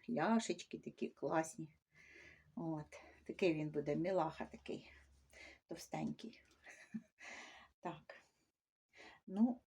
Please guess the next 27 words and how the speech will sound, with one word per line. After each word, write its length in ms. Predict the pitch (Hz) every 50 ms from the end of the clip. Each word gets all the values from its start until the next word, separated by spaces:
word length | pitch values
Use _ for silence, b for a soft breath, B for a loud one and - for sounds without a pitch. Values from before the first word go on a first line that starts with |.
| _
е, 300 | - 180 185 185 180 175
в'яжу 340 | 170 170 202 208 214 214 214
я 180 | 202 185 185 185
з 140 | - -
пряжі 440 | - - - 185 180 170 165 - 165
джинс, 500 | - - 180 214 277 381 392 - - - _ _ - _ -
як, 280 | 226 214 233 233 233 - _ - -
е, 220 | 220 214 214 208 214 202 208
я 180 | 208 220 214
вже 160 | 208 196 202
казала, 460 | 196 - 202 190 196 196 190 185 185 185
м, 240 | 185 185 185 220 - -
може, 280 | - 180 180 180 180
в 80 | 175 175
попередніх 640 | - 180 - - 185 185 185 180 175 175 175 -
відео, 320 | 185 185 175 160 165 156 160
хто 220 | - - - 175
бачив. 400 | 170 170 175 180 - - - 240 - _ B B B B B B B B B B B B B B B B B B B B B _ _ _ _ _ _ _ -
І 300 | - - 233 233 226 220
в 20 |
мене 280 | 220 226 240 233 226 220
ще 220 | - - - 233
є 240 | 226 202 185 190 180
декілька 420 | 170 180 190 190 185 165 - -
моточків 560 | 165 175 180 175 - 190 180 - - - 180 170
цієї 380 | - - 180 175 170 165 160
пряжі, 500 | 160 - 180 208 220 247 240 247 247 233